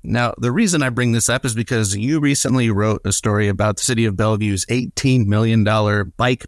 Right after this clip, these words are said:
Bellevue plan that would convert vehicle lanes into bike lanes. Now, the city is making some bold, I guess you could say, claims about what this, uh, project would do. Critics of the project, they're not so sure.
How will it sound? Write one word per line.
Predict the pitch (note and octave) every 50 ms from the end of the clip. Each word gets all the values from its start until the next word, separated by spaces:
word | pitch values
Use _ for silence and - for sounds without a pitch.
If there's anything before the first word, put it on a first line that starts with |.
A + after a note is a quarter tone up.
| -
Bellevue | - A2 A#2+ A#2 G2 G2 G2 G2
plan | - - G2+ G2+ G2+ G#2 - - - - - - - -
that | - G#2+ G#2
would | G#2+ G2+
convert | - A2 G2+ F2+ - A2 G#2 -
vehicle | G2+ G2+ A2 A2+ A2+ - - A2+
lanes | G2+ G#2 G#2 G#2 G#2 G#2 G2+ F2+
into | - - A2+ B2 A#2 - A2
bike | G2 - A2+ A#2+ A#2 - -
lanes. | G2+ G2 G2 G2 G2 F#2+ G2+ - - - - - - - - - - - -
Now, | A#2 A#2 A#2
the | A2+
city | A2+ - G3 A#3+ C#4+ C3
is | A#2+ A2
making | A#2+ B2 A#2+ - A#2+ G#2+
some | - A2+ G#2+
bold, | G2+ A2 A2+ A2+ G2 G#2
I | G2+
guess | G2 F2+ A2 G#2 -
you | - G#2
could | - A2+ F#2+
say, | - - A2+ G#2+ G#2+ G#2 G#2
claims | - - - A#2+ A2+ A2+ G2
about | A2 G2+ G#2+ G#2+ G#2 -
what | F#2+ G#2+ A2+ A2 - _ _ _ _ -
this, | - A2 G#2 G2 - -
uh, | G#2+ G#2
project | - - - A#2 A2+ G#2 G#2+ G#2 F#2 -
would | G2+ G#2 G2 F#2+
do. | G#2 A2 G#2+ A2 G#2+ - - - - - -
Critics | - - D3+ D3 C#3+ A2+ - - -
of | A#2 A2+ G2
the | A2
project, | - - - A2+ G#2+ G#2 G2 - G#2+ G#2 - -
they're | G#2+ A2 G#2+
not | G#2+ G#2+ G2+ F#2 -
so | - G2 G2+
sure. | G2+ - - G2+ G2+ G2+